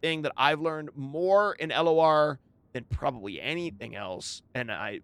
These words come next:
maybe I needed to learn more of it, and I haven't, um,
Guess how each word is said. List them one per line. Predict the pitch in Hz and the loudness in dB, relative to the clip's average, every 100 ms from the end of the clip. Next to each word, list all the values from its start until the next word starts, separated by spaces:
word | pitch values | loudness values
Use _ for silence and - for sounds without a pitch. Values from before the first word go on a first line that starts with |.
| - | -8
maybe | 131 151 151 127 | -2 -2 0 -2
I | 110 | -4
needed | 120 160 175 160 | -8 -6 -4 -4
to | 170 | -2
learn | 175 170 | -4 0
more | 170 | 2
of | 165 | 2
it, | 165 | 2
and | 131 | -2
I | 113 | -6
haven't, | 107 127 135 147 - _ _ _ - | -2 -2 -2 -4 -10 _ _ _ -2
um, | 123 117 95 | 0 0 -4